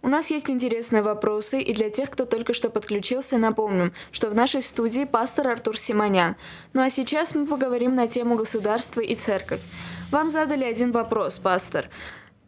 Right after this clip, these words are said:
Какие шаги вы предпринимаете для искоренения нетерпимости и наличия проблем между старшими пасторами разных ев-, армянских евангельских церквей?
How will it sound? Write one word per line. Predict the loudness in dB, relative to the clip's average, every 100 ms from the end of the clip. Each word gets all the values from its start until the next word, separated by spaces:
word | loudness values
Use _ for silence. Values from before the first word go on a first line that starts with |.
| -20 _ _
Какие | -4 -2 -2
шаги | -2 -2 0 0
вы | 0
предпринимаете | 0 0 2 4 6 6 4 2
для | 2 0
искоренения | 0 2 4 6 6 6 4
нетерпимости | 4 0 -4 0 2 2 0 -2
и | -4 2
наличия | 4 4 2 0 0
проблем | 2 2 4 2 2
между | 0 -2
старшими | 0 0 2 2 2
пасторами | 2 0 2 4 4 4
разных | 4 4 2 0 0
ев-, | 0 2
армянских | 4 4 4 0 -2
евангельских | 2 4 4 0 -4 -4
церквей? | -4 -4 -4 -4 -6